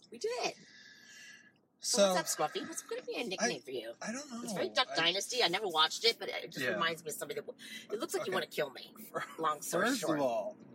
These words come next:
Speaker 2: saying that I'm Duck Dynasty and I'm gay is, like, such an oxymoron because you know how those
Speaker 1: You telling me there's no gay hunters?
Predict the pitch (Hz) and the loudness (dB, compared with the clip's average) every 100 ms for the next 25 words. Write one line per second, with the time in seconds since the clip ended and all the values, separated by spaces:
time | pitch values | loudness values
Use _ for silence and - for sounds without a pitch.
0 | - - - 160 214 196 165 139 131 131 | -18 -10 -4 -2 0 0 0 0 4 4
1 | - 113 117 131 - - - - - - | 4 0 0 -4 -6 -10 -10 -12 -14 -14
2 | - - - - - 131 139 131 117 113 | -14 -14 -16 -6 2 2 2 -4 -2 0
3 | 113 135 120 127 117 120 117 - 131 - | 2 -2 -4 -10 -6 -4 -4 2 2 2
4 | 139 123 110 120 117 127 113 113 117 120 | -4 -6 -2 -4 -4 -8 -2 2 2 2
5 | 131 139 113 113 117 117 123 131 135 120 | -2 -6 -12 -4 -4 -6 -10 -6 -2 -2
6 | 117 113 117 113 170 - 185 175 165 175 | -2 -4 -8 -8 -8 -2 -2 -2 -6 -4
7 | 170 165 156 165 - - | 0 0 2 -2 -2 -6